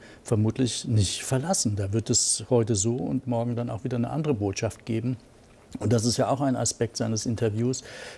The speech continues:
Er widerspricht sich gegenüber, äh, seinem Wahlkampf, gegenüber den,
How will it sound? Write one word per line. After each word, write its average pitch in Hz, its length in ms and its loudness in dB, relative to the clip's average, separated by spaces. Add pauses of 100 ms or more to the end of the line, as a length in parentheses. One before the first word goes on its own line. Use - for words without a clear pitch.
Er 110 280 2
widerspricht 110 640 2
sich - 300 0
gegenüber, 110 720 2
äh, 113 200 2
seinem 104 300 2
Wahlkampf, 120 640 0
gegenüber 110 480 -2
den, 110 400 -2